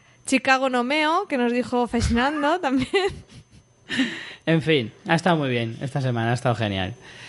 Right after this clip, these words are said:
Speaker 2: Eh, volviendo a la que estábamos hablando, eh, entre los nombres más característicos, o sea, más importantes de la serie es,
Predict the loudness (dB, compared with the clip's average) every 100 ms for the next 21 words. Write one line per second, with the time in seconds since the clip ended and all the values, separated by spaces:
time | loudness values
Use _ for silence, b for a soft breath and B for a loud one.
0 | B B B -4 0 2 2 2 0 0
1 | 0 2 0 2 0 0 0 2 2 0
2 | 0 0 2 2 2 2 0 -2 -2 0
3 | 0 0 0 0 2 2 2 2 2 4
4 | 2 4 2 4 2 2 0 2 2 2
5 | 0 0 0 0 0 2 4 2 2 4
6 | 4 4 2 0 -2